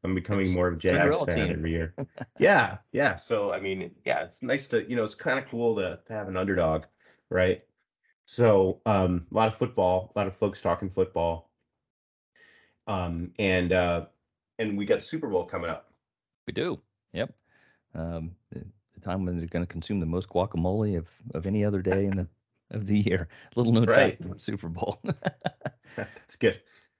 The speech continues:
Speaker 1: Um, so we were talking about, you know, kind of just on the phone the other day, like, if a project manager was on a football team, what position would they be?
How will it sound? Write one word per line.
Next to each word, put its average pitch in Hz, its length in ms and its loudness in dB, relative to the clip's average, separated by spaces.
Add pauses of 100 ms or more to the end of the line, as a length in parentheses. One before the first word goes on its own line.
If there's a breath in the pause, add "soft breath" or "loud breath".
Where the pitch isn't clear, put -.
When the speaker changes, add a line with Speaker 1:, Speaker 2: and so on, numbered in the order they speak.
(360)
Speaker 1:
Um, 98 420 0 (580)
so 139 400 4
we 147 120 6
were 147 120 4
talking 120 580 0
about, 101 480 -2 (180)
you 104 80 -4
know, 92 120 -2
kind 101 200 -4
of 90 140 -8
just 90 400 -4
on 98 120 -4
the 92 60 -6
phone 101 260 -2
the 95 100 0
other 82 120 -4
day, 85 280 -4 (580)
like, 87 220 -10 (800)
if 120 160 -4
a 117 60 4
project 135 500 0
manager 95 380 0
was 87 160 -8
on 87 200 -6
a - 40 -18
football 90 400 0
team, 82 420 -8 (640)
what 208 340 6 (240)
position 87 460 -6
would 69 120 -10
they 67 100 -8
be? 67 280 -10